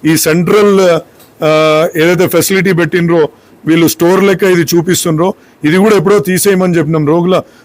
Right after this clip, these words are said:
సౌకర్యార్థం ఇవన్నీ మీరు తీసేసి ముందుకు తీసుకుపో అంటే ఇక వాళ్ళది అట్లా ఉంటది. కాబట్టి లయన్స్ క్లబ్ నుంచి మీరు ఏం మాత్రం సహాయ సహకారాలు ఉన్నా ముందుకు తీసుకెళ్ళండి. ఎందుకంటే నేను కూడా అన్నా,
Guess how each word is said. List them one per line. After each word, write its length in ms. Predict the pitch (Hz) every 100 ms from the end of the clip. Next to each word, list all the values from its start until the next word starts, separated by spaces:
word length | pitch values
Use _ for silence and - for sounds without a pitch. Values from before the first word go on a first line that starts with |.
| -
సౌకర్యార్థం 880 | 151 156 165 190 196 180 175 185 180
ఇవన్నీ 300 | 170 160 180
మీరు 280 | 180 170 - _ _ -
తీసేసి 480 | 170 196 180 202
ముందుకు 280 | 180 160 175
తీసుకుపో 440 | 165 160 185 175 165
అంటే 320 | 165 196 175 _ _ _ 165
ఇక 60 |
వాళ్ళది 340 | 180 175 175 165
అట్లా 180 | 156
ఉంటది. 240 | 165 185 185
కాబట్టి 420 | 180 170 196 180 - _ -
లయన్స్ 360 | 135 156 180 170
క్లబ్ 240 | 190 185
నుంచి 220 | 180 175 175
మీరు 200 | 170 143
ఏం 380 | 156 185 185 175 - _ -
మాత్రం 380 | 151 165 180 175
సహాయ 320 | 160 160 170
సహకారాలు 460 | 170 160 170 160 156
ఉన్నా 340 | 151 160 175 - _ _ 143
ముందుకు 200 | 160 180
తీసుకెళ్ళండి. 540 | 170 - 180 170 175
ఎందుకంటే 480 | 160 180 196 196 226 - _ _ 147
నేను 240 | 170 190
కూడా 160 | 196 170
అన్నా, 240 | 160